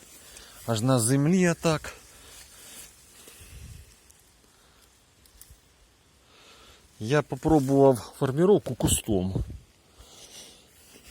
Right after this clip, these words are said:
Ну, отакі. Отакі персики. Формировку кустом. Ну, що я можу сказати вам? М,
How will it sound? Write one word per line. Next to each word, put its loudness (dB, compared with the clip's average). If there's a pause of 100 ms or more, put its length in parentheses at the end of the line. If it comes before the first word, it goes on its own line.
(320)
Ну, -6 (100)
отакі. -10 (600)
Отакі -14
персики. -12 (1080)
Формировку 0
кустом. -4 (720)
Ну, -6
що -4
я 2
можу -2
сказати -6
вам? -12 (920)
М, -8